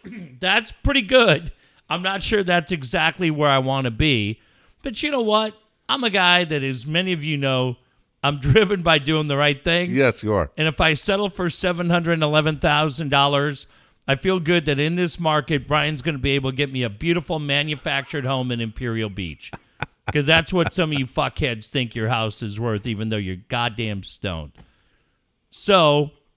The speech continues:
Speaker 1: if you're in the market to buy or in the market to sell,
Speaker 2: Yes.
Speaker 1: you clearly don't know shit, and neither does your agent by the prices listed. Go with a guy who flew helicopters, a,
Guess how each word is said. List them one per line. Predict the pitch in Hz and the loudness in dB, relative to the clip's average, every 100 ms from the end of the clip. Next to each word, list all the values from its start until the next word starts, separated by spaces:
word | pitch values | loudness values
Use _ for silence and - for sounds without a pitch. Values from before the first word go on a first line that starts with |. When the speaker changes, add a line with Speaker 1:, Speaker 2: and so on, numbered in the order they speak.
| _ | _
Speaker 1:
if | 143 139 | -4 -2
you're | 143 | -2
in | 151 170 | 0 0
the | 208 | 0
market | 202 196 175 190 | 2 2 2 0
to | 190 | -2
buy | 143 139 123 117 117 - | 2 4 4 2 0 -2
or | 120 | -2
in | 131 | 0
the | 151 | 0
market | 147 135 127 123 | 0 0 -2 -8
to | 123 | -8
sell, | - - 110 98 101 | -6 -2 0 0 0
Speaker 2:
Yes. | 110 113 117 - | 4 6 6 4
Speaker 1:
you | 143 180 | 0 0
clearly | - 208 208 202 160 | 0 0 2 2 0
don't | 156 156 139 | -2 -2 -2
know | 139 | -2
shit, | 123 - - 151 131 - | -2 -4 -4 -4 -4 -4
and | 131 127 | -4 0
neither | 147 151 | 0 -2
does | 135 135 127 131 | -2 -4 -4 -4
your | 127 | 0
agent | 139 131 117 113 | 0 0 -2 -4
by | 117 113 | -4 -6
the | 104 | -6
prices | - 127 127 - 113 | -4 -4 -4 -6 -8
listed. | 110 135 135 - 95 90 - _ _ _ | -4 -4 -4 -4 -6 -6 -14 _ _ _
Go | 185 | 4
with | 214 214 | 4 4
a | 147 | 2
guy | 151 151 | 2 2
who | 127 | 0
flew | 110 147 139 | -2 0 2
helicopters, | 131 147 127 127 113 101 120 107 110 - _ _ _ | 2 0 -2 -4 -6 -6 -6 -6 -6 -12 _ _ _
a, | 135 | -4